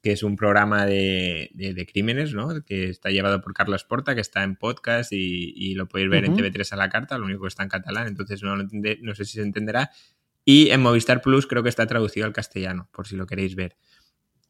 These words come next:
Speaker 1: Aquí ya explicaron en cuatro capítulos todo el crimen de, de, mm,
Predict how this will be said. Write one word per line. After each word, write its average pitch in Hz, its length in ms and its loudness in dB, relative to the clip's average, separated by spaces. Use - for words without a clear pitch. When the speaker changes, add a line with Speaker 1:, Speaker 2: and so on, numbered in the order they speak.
Speaker 1:
Aquí 107 220 4
ya 117 80 8
explicaron 117 500 6
en 110 120 4
cuatro 117 260 4
capítulos 110 580 4
todo 107 220 2
el 107 140 2
crimen 110 640 2
de, 101 880 2
de, 95 720 2
mm, 92 380 -4